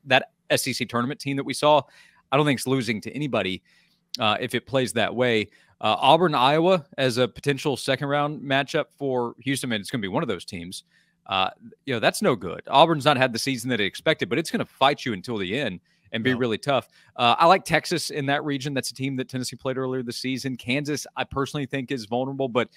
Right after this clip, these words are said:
Speaker 1: you know, from the S E C, uh, Kentucky, I guess, capable of going on a run, but I also wouldn't be surprised if it loses in the first round to Providence. That would,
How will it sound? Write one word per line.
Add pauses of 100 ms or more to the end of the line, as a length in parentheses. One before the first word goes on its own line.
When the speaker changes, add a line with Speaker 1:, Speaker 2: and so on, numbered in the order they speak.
(240)
Speaker 1:
you
know,
from
the
S
E
C, (560)
uh,
Kentucky, (600)
I
guess,
capable
of
going
on
a
run,
but
I
also
wouldn't
be
surprised
if
it
loses
in
the
first
round
to
Providence.
That
would,